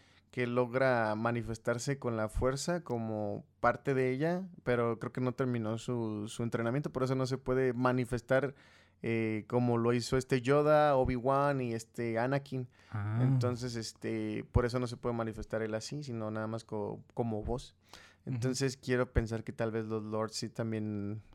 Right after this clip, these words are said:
Speaker 1: van a encontrar una forma.
Speaker 2: Exactamente, porque total, la fuerza sabemos que es algo intangible y sabemos que es
Speaker 1: Ujú.
Speaker 2: algo que, dependiendo del escritor que tenga el poder
Speaker 1: Ujú.
Speaker 2: su guión, puede hacer lo que quiera.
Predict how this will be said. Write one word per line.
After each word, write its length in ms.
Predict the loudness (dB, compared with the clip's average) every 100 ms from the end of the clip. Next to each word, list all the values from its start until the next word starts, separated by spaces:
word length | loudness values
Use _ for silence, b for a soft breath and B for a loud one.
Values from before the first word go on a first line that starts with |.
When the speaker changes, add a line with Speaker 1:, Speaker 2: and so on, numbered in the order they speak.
| -2
Speaker 1:
van 80 | 0
a 40 |
encontrar 260 | 2 4 4
una 140 | 4
forma. 400 | 4 2 2 -2 -6 0
Speaker 2:
Exactamente, 560 | 4 4 6 8 8 6
porque 260 | 6 6
total, 480 | 6 8 10 8 6 -2 _ 4
la 200 | 8 8
fuerza 320 | 8 8 8
sabemos 420 | 8 8 8 6
que 120 | 8
es 100 | 10
algo 380 | 12 12 12 12 b b b 2
intangible 460 | 2 4 6 10 10
y 40 |
sabemos 280 | 12 10 10
que 60 |
es 60 | 12
Speaker 1:
Ujú. 40 |
Speaker 2:
algo 160 | 12 12
que, 160 | 10 2
dependiendo 400 | 4 6 8 8
del 120 | 6
escritor 340 | 4 4 6
que 80 | 4
tenga 260 | 6 8 10
el 120 | 8
poder 180 | 8 8
Speaker 1:
Ujú. 80 | 10
Speaker 2:
su 60 | 10
guión, 280 | 12 12
puede 160 | 12 10
hacer 180 | 10 8
lo 100 | 4
que 120 | 2
quiera. 300 | 6 8 6